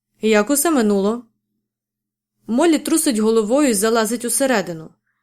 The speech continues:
Важко повірити, що вона там провела лише двадцять хвилин. Вів'ян дивна. П'ятдесят годин! Боже мій!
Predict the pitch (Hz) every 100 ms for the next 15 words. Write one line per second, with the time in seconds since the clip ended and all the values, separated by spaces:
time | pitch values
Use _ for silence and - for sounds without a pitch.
0 | _ - 202 214 - 202 190 214 262 226
1 | 190 185 _ _ _ - 233 226 240 302
2 | 311 302 311 302 302 294 285 294 294 320
3 | 277 240 196 180 - 202 - 202 190 160
4 | - _ _ _ _ _ _ _ _ _
5 | _ _ - 208 285 240 196 185 240 240
6 | 180 - _ _ _ _ _ 175 208 175
7 | 208 - - 277 302 285 320 247 226 175
8 | - _ _ _ _ - 196 262 285 262
9 | 269 220 180 170 -